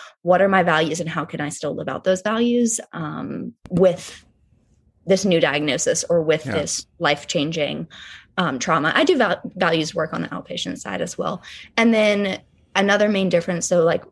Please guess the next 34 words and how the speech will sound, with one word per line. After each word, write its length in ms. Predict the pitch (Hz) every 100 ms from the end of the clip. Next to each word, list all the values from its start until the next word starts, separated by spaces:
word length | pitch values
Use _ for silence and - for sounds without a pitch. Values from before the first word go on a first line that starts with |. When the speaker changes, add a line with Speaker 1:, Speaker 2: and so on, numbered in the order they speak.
| _
Speaker 1:
with 240 | 190 165
suicidality 840 | - 247 233 214 208 196 190 185 180
or 140 | 170
the 80 | 165
more 480 | 170 165 175 160 170 - _ _ _ -
traditional 480 | - 240 247 - 208
mental 340 | 208 247 180
health, 460 | 170 180 - 170 - - - - -
um, 200 | 185 170 -
I'm 200 | 190 180
seeing 280 | - 226 202
those 160 | 165
individuals 500 | 165 165 165 160 180
for 120 | -
a 60 | 156
longer 340 | 165 - -
period 340 | - - - -
of 100 | 185
time, 500 | - 247 240 226 214 - - -
doing 220 | 170 165
a 60 | 165
lot 160 | 156
more 340 | - 160 160 - -
safety 380 | - 208 - 196
planning, 540 | 196 185 180 175 170
long-term 480 | 160 160 160 175 160
goals. 340 | 160 156 156 - _ _ -
In 280 | 196 180 - -
the 80 | 180
hospital, 580 | - 294 - 196 175 165
it's 280 | 175 170 170
much 260 | 165 -
more 440 | 175 165 160 156 - - - -
acute, 800 | 175 - 185 180 151 - -